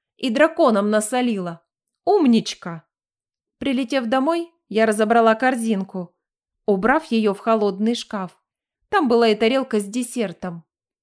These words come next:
Еще у меня в ведре лежала морская рыбина. Недолго думая, вынесла ее к озеру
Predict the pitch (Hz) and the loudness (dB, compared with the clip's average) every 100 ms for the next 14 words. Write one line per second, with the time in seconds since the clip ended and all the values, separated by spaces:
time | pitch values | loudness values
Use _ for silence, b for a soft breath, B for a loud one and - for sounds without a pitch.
0 | _ 196 196 - 269 269 214 202 190 196 | _ -4 -4 -2 0 2 2 2 0 0
1 | 196 294 247 214 208 202 202 214 - 226 | -2 0 0 0 0 0 0 -2 -4 -4
2 | 214 233 254 214 190 180 165 - _ _ | 0 0 0 -2 -4 -6 -8 -16 _ _
3 | _ _ _ _ _ - 220 214 226 208 | _ _ _ _ _ -2 0 4 4 4
4 | 214 302 302 208 185 - _ 220 277 349 | 0 -2 -2 -4 -6 -14 _ -6 -2 0
5 | 247 233 220 226 269 - 254 214 196 180 | -2 0 0 0 -2 -2 0 0 -2 -8
6 | 170 | -12